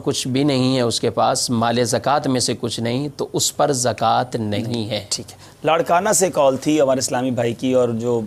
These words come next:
Speaker 2: مرد، لڑکے، لڑکیاں آپس میں بات چیت کرتے ہیں ٹیلی فون وغیرہ پر، اس بارے میں کیا شریعت کا حکم ہے؟
Speaker 1: ظاہر یہ انتہائی شیطانی کام ہے، اور آپس میں شریعت مطہرہ نے ان کا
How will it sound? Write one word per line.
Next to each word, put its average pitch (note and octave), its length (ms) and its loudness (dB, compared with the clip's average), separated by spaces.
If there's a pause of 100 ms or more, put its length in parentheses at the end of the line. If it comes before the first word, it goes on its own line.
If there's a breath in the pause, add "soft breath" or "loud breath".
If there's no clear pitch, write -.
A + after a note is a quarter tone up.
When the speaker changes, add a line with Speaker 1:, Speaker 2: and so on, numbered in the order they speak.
Speaker 2:
مرد، B2 440 0
لڑکے، B2 360 -2
لڑکیاں A2+ 380 -6
آپس A#2 280 -6
میں A#2+ 80 -4
بات A2+ 200 -2
چیت - 240 -6
کرتے A2+ 260 -6
ہیں A2 120 -6
ٹیلی A2 240 -2
فون A#2+ 320 -6
وغیرہ G#2 260 -4
پر، F#2 140 -8 (420 loud breath)
اس C#3 140 -4
بارے B2 220 2
میں B2 180 0
کیا B2 140 0
شریعت G#2+ 420 -8
کا A2 60 -14
حکم - 200 -18
ہے؟ - 240 -20 (440 loud breath)
Speaker 1:
ظاہر D#3+ 120 2
یہ E3+ 280 4 (280)
انتہائی C3 520 2 (200)
شیطانی A#2+ 600 -2
کام B2 280 -2
ہے، B2 260 -2 (540 loud breath)
اور B2 300 0 (920)
آپس C3 420 -2
میں C#3 120 0
شریعت C3 460 0
مطہرہ B2+ 500 0
نے B2 280 0
ان B2 200 -2
کا B2+ 220 0